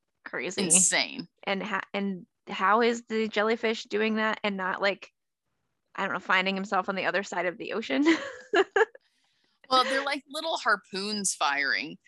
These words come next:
Speaker 2: So, I mean, they have to
Speaker 1: Yeah.
Speaker 2: have a lot of force, but it's just when you hear the actual amount of force,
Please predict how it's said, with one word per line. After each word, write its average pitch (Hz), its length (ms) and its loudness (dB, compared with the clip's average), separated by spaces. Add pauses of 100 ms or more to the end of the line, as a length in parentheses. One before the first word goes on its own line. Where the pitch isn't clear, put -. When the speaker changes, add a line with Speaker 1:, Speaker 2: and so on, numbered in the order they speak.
(100)
Speaker 2:
So, - 140 0
I - 40 0
mean, 214 140 0
they 214 100 0
have 233 280 0
to 277 80 -2
Speaker 1:
Yeah. 220 80 0
Speaker 2:
have 180 80 0
a 180 60 0
lot 170 180 2
of 160 80 -10
force, 160 760 -2
but 120 320 -2
it's - 140 0
just - 160 -2
when 180 160 -4
you 156 200 -6
hear 156 560 -2 (600)
the 143 240 -4
actual 139 420 -4
amount 151 460 -4
of 214 80 -4
force, 320 640 0